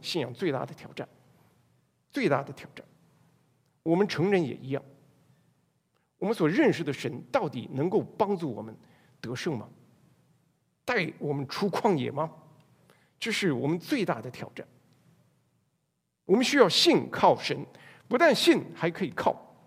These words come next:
还要靠。主耶稣在离世前这样应许门徒：“在世上你们有苦难，但你们可以放心，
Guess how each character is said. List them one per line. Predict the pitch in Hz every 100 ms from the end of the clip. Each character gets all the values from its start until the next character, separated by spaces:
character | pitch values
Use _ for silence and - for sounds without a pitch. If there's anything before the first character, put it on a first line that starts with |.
| _ _ _ _ -
还 | 220
要 | 277
靠。 | - 175 - - - _ _ _ _ _ _ _ _ _ _ _ _ _ -
主 | 175
耶 | 269
稣 | 277 294
在 | 285
离 | 208 214
世 | 226
前 | 220 185
这 | 175
样 | 240 220
应 | 220
许 | 170
门 | 156
徒 | 175
：“在 | 185 226
世 | - 254
上 | 220 170
你 |
们 | 190
有 | 294
苦 | - 147
难， | 151 123
但 | 226
你 | 151
们 | 180
可 | 196
以 | 156
放 | 175
心， | 156